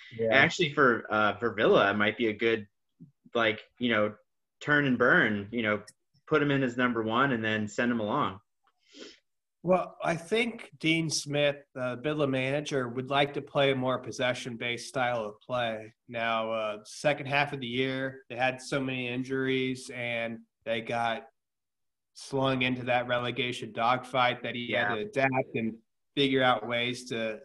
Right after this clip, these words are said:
Speaker 1: to scratch out points.
Speaker 2: Yeah.
Speaker 1: Um, but I think, I, I think something about Romero that people don't necessarily realize or see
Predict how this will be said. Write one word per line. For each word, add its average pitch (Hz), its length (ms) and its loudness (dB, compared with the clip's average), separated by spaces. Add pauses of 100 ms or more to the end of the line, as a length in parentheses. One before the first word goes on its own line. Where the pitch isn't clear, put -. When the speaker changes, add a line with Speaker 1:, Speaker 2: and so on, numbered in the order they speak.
(120)
Speaker 1:
to 113 320 -6
scratch 123 500 -2
out 107 240 -2
points. 117 500 -4 (380)
Speaker 2:
Yeah. 113 460 2
Speaker 1:
Um, 110 160 0 (260)
but 135 180 0
I 156 80 4
think, 202 340 2
I, 143 140 -4 (180)
I 160 240 -2
think 214 280 2
something 175 400 0
about 156 240 2
Romero 143 560 2
that 131 180 0
people 147 420 -4
don't 131 360 -4 (180)
necessarily 135 720 -4
realize 123 800 -2 (460)
or 117 300 -6 (520)
see 131 680 0